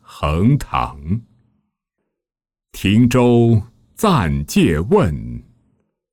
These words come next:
或恐是同乡。嘉临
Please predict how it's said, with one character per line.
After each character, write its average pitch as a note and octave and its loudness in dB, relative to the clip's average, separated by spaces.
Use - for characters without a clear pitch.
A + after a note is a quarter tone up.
或 E3 0
恐 C#2 -6
是 - -4
同 C#2 -4
乡。 B2 -4
嘉 G2 0
临 E2+ 0